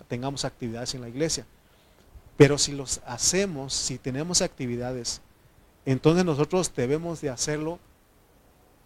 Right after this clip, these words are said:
en la gracia de Dios. En la gracia de Dios. Por eso él dice que nosotros somos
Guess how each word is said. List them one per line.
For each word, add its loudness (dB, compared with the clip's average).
en 0
la -6
gracia -10
de -12
Dios. -18
En 6
la 6
gracia 0
de -6
Dios. -2
Por -2
eso 2
él 4
dice 4
que -4
nosotros -4
somos -6